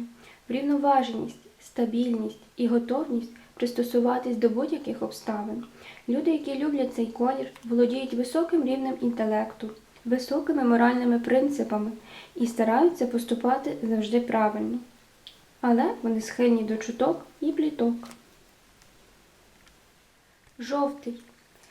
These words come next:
Оптимізм, любов до сонячного світла, володіє внутрішнім сяйвом і теплом. Такі і люди, які його люблять.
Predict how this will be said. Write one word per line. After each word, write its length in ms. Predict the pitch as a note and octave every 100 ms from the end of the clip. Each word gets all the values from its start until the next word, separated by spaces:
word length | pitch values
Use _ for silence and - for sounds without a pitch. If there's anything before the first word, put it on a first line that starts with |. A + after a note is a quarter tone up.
| - - -
Оптимізм, 680 | D4 D4+ E4+ D4 B3 A#3+ - - _ A#3+
любов 320 | A3+ A#3 D#4+
до 100 | D#4+
сонячного 580 | - D#4+ D#4 D4 D4 D4+
світла, 600 | - A#3 A#3+ A#3+ A#3 A#3 - - - - A#3
володіє 400 | A#3+ A#3+ A#3+ A#3
внутрішнім 560 | A#3+ D4 F4 - D#4+
сяйвом 640 | - A#3+ A#3 A#3 A#3 A#3+ - -
і 80 | A#3
теплом. 560 | A#3 A#3 D4 C#4 A#3 - - _
Такі 260 | A#3+ A#3 B3+
і 200 | - D#4
люди, 280 | F4 D#4 B3
які 240 | A#3 A#3
його 240 | A3+ A3+
люблять. 400 | C4 D4 A#3 -